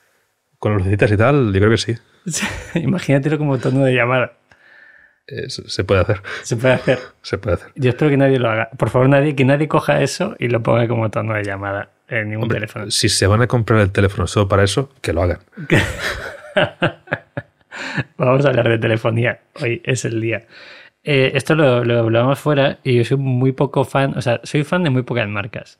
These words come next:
Speaker 2: pero hoy tengo la suerte de tener una marca que llevo siguiendo mucho tiempo, dos años o así, en plan, en plan de seguir, o sea, de verme los vídeos de YouTube, de, eh, escucharme tus entrevistas,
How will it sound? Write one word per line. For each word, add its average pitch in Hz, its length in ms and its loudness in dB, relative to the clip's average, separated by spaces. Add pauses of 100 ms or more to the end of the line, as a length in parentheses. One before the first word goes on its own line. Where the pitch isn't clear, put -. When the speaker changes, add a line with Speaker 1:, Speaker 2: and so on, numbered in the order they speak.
(220)
Speaker 2:
pero 120 220 0
hoy 117 80 0
tengo 123 140 0
la 123 80 -2
suerte 123 240 -4
de 127 80 -2
tener 117 140 -2
una 117 180 0
marca 117 440 -4
que 120 120 -4
llevo 120 160 0
siguiendo 131 260 0
mucho 117 200 -8
tiempo, 139 380 -4
dos 127 280 -6
años 123 260 -2
o 123 40 -2
así, 120 240 -4
en 117 120 -4
plan, 117 260 -6 (300)
en 110 220 -6
plan 117 180 0
de 139 80 4
seguir, 107 500 -4
o - 40 -10
sea, 113 120 -2
de 110 60 -4
verme 113 240 0
los 110 80 -2
vídeos 113 180 2
de 107 80 -2
YouTube, 120 540 0 (560)
de, 110 320 0
eh, 117 340 0
escucharme 117 380 -2
tus 113 160 -2
entrevistas, 117 760 0